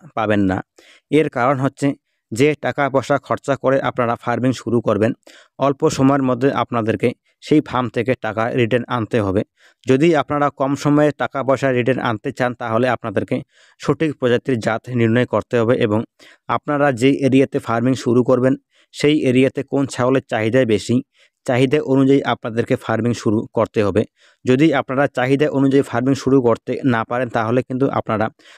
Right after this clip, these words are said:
গোট ফার্মিং করে সফলতা পাবেন না। যখন আপনারা গোট ফার্মিং শুরু করবেন, কম সংখ্যায় ছাগল নিয়ে শুরু করবেন, তাহলে আপনাদের পক্ষে সুবিধে হবে। প্রথমে যদি আপনারা অনেক সংখ্যায় ছাগল নিয়ে ফার্মিং শুরু করেন, তাহলে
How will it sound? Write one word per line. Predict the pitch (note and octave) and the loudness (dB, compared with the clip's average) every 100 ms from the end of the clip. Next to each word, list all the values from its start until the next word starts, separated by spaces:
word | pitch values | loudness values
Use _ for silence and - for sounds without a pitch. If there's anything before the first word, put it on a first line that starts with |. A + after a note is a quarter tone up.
| _ G#2+ | _ -2
গোট | C3+ - | -2 0
ফার্মিং | B2+ C3+ C3+ | -4 0 0
করে | A#2 A#2+ | 2 0
সফলতা | - A2 A2+ A2 A#2+ B2+ | 0 -2 0 -2 -4 -8
পাবেন | A2+ G#2+ G2+ | -6 -2 0
না। | F#2+ G#2 _ _ _ _ _ - | 0 -4 _ _ _ _ _ -2
যখন | B2 C3+ - E3+ D#3 | 2 2 2 -2 0
আপনারা | A#2+ D3 D3 A2+ A#2+ - - A#2+ | -4 0 0 0 -4 -10 -14 -2
গোট | C#3 D3 | 0 0
ফার্মিং | D3+ C#3+ C#3+ C#3 | -2 -2 -2 -2
শুরু | - A#2 C3+ | -2 2 4
করবেন, | A2+ G2+ A2+ - _ _ _ _ - | 4 2 0 -4 _ _ _ _ -4
কম | D3+ D3+ | -2 -2
সংখ্যায় | - C#3+ C3 C#3+ - | -2 -2 -2 -4 -6
ছাগল | - B2 B2+ C3+ | -4 0 2 2
নিয়ে | C3+ C3+ | 2 0
শুরু | - A#2+ | 0 0
করবেন, | A#2+ C3 C3+ | 2 2 2
তাহলে | A#2+ A#2 A#2 B2+ A#2+ | 0 -2 0 0 -2
আপনাদের | A#2+ B2 A#2+ B2 | -4 -2 -2 -2
পক্ষে | A2 - A#2 - | -4 -4 -6 -4
সুবিধে | - A2 A2 A2 | -2 2 4 4
হবে। | G2 G2+ - - - - _ | 2 0 -4 -18 -20 -20 _
প্রথমে | C#3+ C#3 E3 E3+ | -2 2 2 2
যদি | C3+ B2+ C#3+ | 2 2 2
আপনারা | A#2 B2 A2+ A#2+ - | 0 -2 -2 -2 -4
অনেক | C3 C#3+ - _ - | -4 -4 -8 _ -6
সংখ্যায় | B2 A2+ B2+ | -4 0 -2
ছাগল | - B2 A2 B2 | -2 -4 -2 -2
নিয়ে | A#2+ A#2+ | -2 -4
ফার্মিং | - A2+ A2 B2 | -2 -2 -2 -4
শুরু | - A2+ | -2 0
করেন, | G#2 G#2+ A2+ | 2 0 0
তাহলে | A#2+ G#2 G#2+ | -2 -2 0